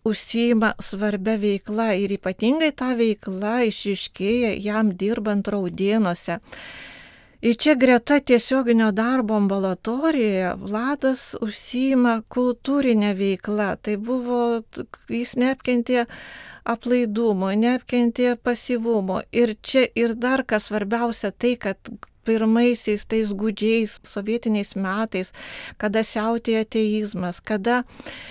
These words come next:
yra didžiuliai sumaišties, pasimetimo ir tokio, tokio nesusipratimo metai, kada yra, b-, naikinama tai, kas buvo lietuvių tautai per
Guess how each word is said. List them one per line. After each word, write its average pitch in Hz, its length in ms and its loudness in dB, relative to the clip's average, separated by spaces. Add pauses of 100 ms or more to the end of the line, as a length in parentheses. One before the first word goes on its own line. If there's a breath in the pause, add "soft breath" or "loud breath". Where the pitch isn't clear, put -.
(180 loud breath)
yra 233 400 4
didžiuliai 233 480 2
sumaišties, 226 960 2
pasimetimo 220 1160 0
ir 233 260 4 (320)
tokio, 233 540 0 (720 loud breath)
tokio 247 240 2
nesusipratimo 233 960 2
metai, 220 500 2
kada 220 300 -2
yra, 233 240 2 (120)
b-, - 420 -4
naikinama 226 760 2
tai, 247 300 0
kas 220 160 -2
buvo 226 240 -2
lietuvių 220 480 -2
tautai 226 480 -4
per 220 240 -4